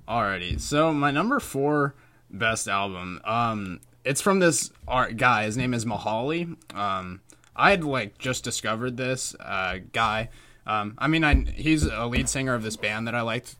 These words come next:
called Twiddle. But, um, this thing that me and my dad like to do is we like to send each other, like, podcast or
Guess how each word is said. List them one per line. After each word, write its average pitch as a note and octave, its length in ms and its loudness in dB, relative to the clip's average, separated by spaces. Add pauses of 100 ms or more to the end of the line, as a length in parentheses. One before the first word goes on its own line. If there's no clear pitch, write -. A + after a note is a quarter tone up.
(100)
called F#2+ 300 -6
Twiddle. B2 420 -4 (280)
But, A2 240 2
um, F#2 540 -4
this C#3 180 0
thing G#3 200 2
that C#3+ 120 0
me C3 140 -2
and C3+ 80 -2
my A2+ 100 0
dad G#2 240 0
like A#2 160 -4
to B2 80 -8
do A#2+ 60 -6
is A#2+ 180 -6
we A2 100 -6
like A2 160 -6
to A#2 80 -8
send G#2 240 -4
each G#2 160 -8
other, G#2 160 -4
like, G2 200 -8
podcast G2+ 580 -6
or G2 220 -6